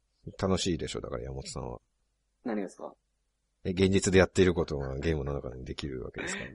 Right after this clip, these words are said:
Speaker 2: <laughs> ああ。
Speaker 1: 山本さんもだってよく最後の鍵見せびらかして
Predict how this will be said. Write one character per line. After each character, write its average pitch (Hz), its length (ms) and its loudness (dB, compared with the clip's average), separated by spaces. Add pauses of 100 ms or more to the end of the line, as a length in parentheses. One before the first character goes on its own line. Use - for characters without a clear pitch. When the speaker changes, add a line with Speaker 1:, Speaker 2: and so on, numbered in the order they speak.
(120)
Speaker 2:
<laughs> 110 60 -6
あ 95 560 -4
あ。 - 60 -20 (560)
Speaker 1:
山 170 200 8
本 240 100 10
さ 233 160 4
ん 202 100 4
も 180 120 4
だ 175 100 6
っ - 40 4
て - 160 4
よ 104 160 10
く 85 200 0 (380)
最 131 260 12
後 104 100 10
の 82 80 6
鍵 76 260 2
見 80 100 2
せ 110 120 0
び 107 100 6
ら 110 100 6
か 117 100 4
し - 60 -2
て 69 120 2